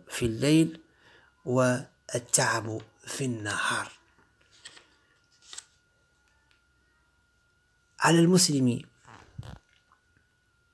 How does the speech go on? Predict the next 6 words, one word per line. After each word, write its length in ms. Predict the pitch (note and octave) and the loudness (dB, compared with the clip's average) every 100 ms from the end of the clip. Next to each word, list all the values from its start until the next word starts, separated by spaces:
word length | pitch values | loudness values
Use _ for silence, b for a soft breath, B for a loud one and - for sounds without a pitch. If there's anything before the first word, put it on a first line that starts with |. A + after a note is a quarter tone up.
| _ _ _ | _ _ _
أن 140 | C3 B2 | -2 0
يدرك 640 | C3 C3 B2+ - A2+ A2 - _ _ _ _ _ _ _ _ _ _ _ _ _ _ - | 0 0 -2 -2 -4 -6 -10 _ _ _ _ _ _ _ _ _ _ _ _ _ _ -4
مسؤوليته 920 | C3 - C#3+ B2+ B2 C#3 C3+ C3+ B2+ | 0 0 2 0 0 -2 -2 -4 -4
الكبرى 880 | B2 - D#3+ D3 D3 D3+ D3 D3 - _ _ _ _ | -4 -2 -2 0 0 0 -2 -4 -10 _ _ _ _
عن 200 | A2 A#2+ | -6 -4
أولاده، 480 | A2+ G#2 G#2 G#2 - | -4 -6 -8 -10 -12